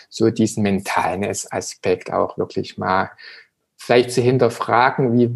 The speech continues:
wie weit muss ich in den Hamsterrad gehen,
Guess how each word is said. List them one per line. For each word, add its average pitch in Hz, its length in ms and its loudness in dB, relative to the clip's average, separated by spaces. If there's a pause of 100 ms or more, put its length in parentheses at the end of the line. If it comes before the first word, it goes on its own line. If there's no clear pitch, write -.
(240)
wie 120 240 0
weit 113 260 4
muss 123 220 2
ich 143 140 -2
in 147 80 -2
den 139 200 -2
Hamsterrad 131 680 -4
gehen, 147 380 0